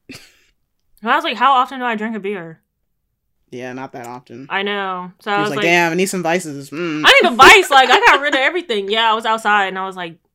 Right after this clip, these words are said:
Speaker 1: "Damn, it would be nice to smoke some weed right now when it was warm."
Speaker 2: <laughs>
Speaker 1: Now it's too cold.
Speaker 2: Now it's getting cold. Like, ugh.
Speaker 1: I feel like I gotta start when it's warm.
Speaker 2: Mm.
Speaker 1: 'Cause if I'm cold, I'm just gonna be in the bed, and I hate being in the bed. But anyway,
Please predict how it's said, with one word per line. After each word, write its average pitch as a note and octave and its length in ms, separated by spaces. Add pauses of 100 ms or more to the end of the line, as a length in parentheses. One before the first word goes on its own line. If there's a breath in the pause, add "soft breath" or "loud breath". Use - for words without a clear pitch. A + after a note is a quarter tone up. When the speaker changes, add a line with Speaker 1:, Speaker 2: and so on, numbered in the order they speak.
(140)
Speaker 1:
"Damn, G#3 400 (260)
it - 60
would D#4 80
be A#3+ 80
nice F#3+ 240
to - 60
smoke F#3 180
some F#3+ 120
weed E3+ 120
right E3 120
now E3 360
when G3 140
it - 20
was F#3+ 160
warm." F3+ 400
Speaker 2:
<laughs> F#3 40
Speaker 1:
Now E4 420
it's C4 180
too D4+ 140
cold. G3+ 400
Speaker 2:
Now F3+ 220
it's G#3 100
getting F3 220
cold. D#3+ 540
Like, C#3 280
ugh. D#3+ 420 (180)
Speaker 1:
I B3 120
feel G4+ 120
like F4 120
I C#4+ 80
gotta A#3 200
start A3 280
when G3+ 80
it's F3+ 140
warm. F3 440 (540)
Speaker 2:
Mm. C3+ 340 (240)
Speaker 1:
'Cause B3 140
if C#4 80
I'm C#4+ 180
cold, C4 300
I'm A#3 160
just A#3 100
gonna G#3 160
be G3+ 60
in F#3 80
the E3+ 40
bed, E3+ 260
and E3+ 100
I E3+ 40
hate E3+ 340
being D#3+ 140
in - 60
the - 60
bed. - 160 (460 soft breath)
But A3+ 80
anyway, G#3 220